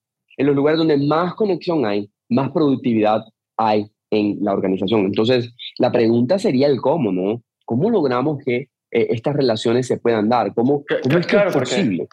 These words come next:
Speaker 2: porque muchas personas tienen como, eh, ese prejuicio de,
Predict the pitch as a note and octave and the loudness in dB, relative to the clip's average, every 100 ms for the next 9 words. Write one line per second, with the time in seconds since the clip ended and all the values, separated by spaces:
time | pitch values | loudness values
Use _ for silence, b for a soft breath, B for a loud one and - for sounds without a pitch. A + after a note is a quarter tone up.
0 | _ F#3+ F#3+ F3 D#3+ G#3+ B3+ F#3 D#3 F#3 | _ -4 -2 -2 -4 -4 -6 -4 -2 -2
1 | F3+ E3+ F3+ F#3 E3+ C#3+ A#2+ - - - | -4 -4 -4 -4 -4 -2 -2 -4 -12 -12
2 | A#2+ - C3 E3 F3 - C#3+ C#3 F3+ D3+ | -10 -10 -8 -4 -4 -2 -4 -2 -2 -2
3 | B2+ C3 | -2 -8